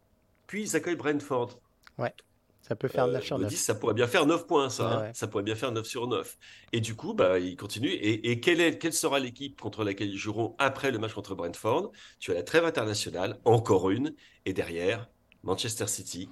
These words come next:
Speaker 1: à Manchester City.
Speaker 2: Et est-ce
Speaker 1: Donc,
Speaker 2: que
Speaker 1: je vous convie le vingt-cinq novembre au
Speaker 2: Ah bah,
Speaker 1: passage,
Speaker 2: parfait.
Speaker 1: treize heures trente, coup d'envoi, euh,
Speaker 2: Magnifique.
Speaker 1: en France.
Speaker 2: Merci pour le rendez-vous. Est-ce que, euh, la
Speaker 1: <laughs>
Speaker 2: tonalité médiatique autour des Reds est un petit peu la même en Angleterre que celle qu'on a en France
Speaker 1: Oui.
Speaker 2: actuellement, c'est-à-dire que c'est un peu le,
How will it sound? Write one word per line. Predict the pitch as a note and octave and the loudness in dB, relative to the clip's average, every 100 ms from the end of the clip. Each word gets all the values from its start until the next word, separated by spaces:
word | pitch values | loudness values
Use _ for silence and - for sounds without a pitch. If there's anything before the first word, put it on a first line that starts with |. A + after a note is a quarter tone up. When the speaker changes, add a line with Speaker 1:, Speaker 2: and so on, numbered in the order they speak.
| - | -2
Speaker 1:
à | G2 | 0
Manchester | G2 - F2+ - E2 | 0 -2 -6 -6 -4
City. | - - - - - - - - | -6 -8 -14 -18 -20 -20 0 4
Speaker 2:
Et | G#3 G3 | 6 6
est-ce | B2+ | 4
Speaker 1:
Donc, | A2+ | 4
Speaker 2:
que | A#3 G#3+ | 6 4
Speaker 1:
je | E3+ D3+ D3 | 4 4 2
vous | C#3+ | 2
convie | A#2+ G#2+ E3 F3+ | 2 0 0 0
le | B2 C3+ | 2 4
vingt-cinq | C3+ E3 - F#3+ - | 6 6 6 4 2
novembre | D3+ D3 B2+ G2 | 0 2 2 0
au | |
Speaker 2:
Ah | F#2+ | 0
bah, | G#2+ | 0
Speaker 1:
passage, | G2+ B2+ D3 | 2 2 2
Speaker 2:
parfait. | - - | 2 0
Speaker 1:
treize | C#3+ C#3 | -2 0
heures | - | -4
trente, | A#2+ C#3 D#3+ - _ _ | -2 -2 -2 -8 _ _
coup | - | -2
d'envoi, | C3 A2 G#2 F#2+ | 2 2 0 -2
euh, | - - C3 | -4 -2 2
Speaker 2:
Magnifique. | C#3 C3+ C3+ | 4 4 0
Speaker 1:
en | - | -2
France. | - - - - - - | -6 -14 -14 -14 -14 4
Speaker 2:
Merci | C3+ - | 4 6
pour | F3 E3 | 4 6
le | E3 | 6
rendez-vous. | D#3 E3+ F3 A#3+ G#3 | 6 4 2 6 6
Est-ce | F#3+ | 6
que, | - | 4
euh, | C4 A3 G3 F#3 F3+ - - - | 6 6 8 6 4 0 -14 6
la | D3 D#3+ | 10 10
Speaker 1:
<laughs> | F#3+ G3 | 10 4
Speaker 2:
tonalité | G3+ G3+ G#3+ | 2 0 2
médiatique | G3 F#3 F3 G#3 | 4 4 2 -2
autour | F3 E3 | -2 2
des | D#3 | 4
Reds | D#3+ G#3 D#3+ | 4 4 2
est | |
un | D#3 | -2
petit | - | -2
peu | F3+ | -2
la | A#3 D#3 | 2 4
même | F3 E3+ | 2 0
en | |
Angleterre | D3+ D3 D3+ G3 - | 0 2 2 2 0
que | D3+ | -2
celle | D#3+ D3+ | -2 -2
qu'on | D3+ | -2
a | D3 | 0
en | D3 | 0
France | - C#3 | 4 6
Speaker 1:
Oui. | D3+ | 6
Speaker 2:
actuellement, | C#3 - D3 F3+ | 2 0 2 2
c'est-à-dire | G#3+ C#3+ D3+ F3+ | 0 0 2 0
que | - | 0
c'est | D#3+ | -2
un | C#3+ | 0
peu | D#3 | 4
le, | G3 E3 D3+ | 6 8 6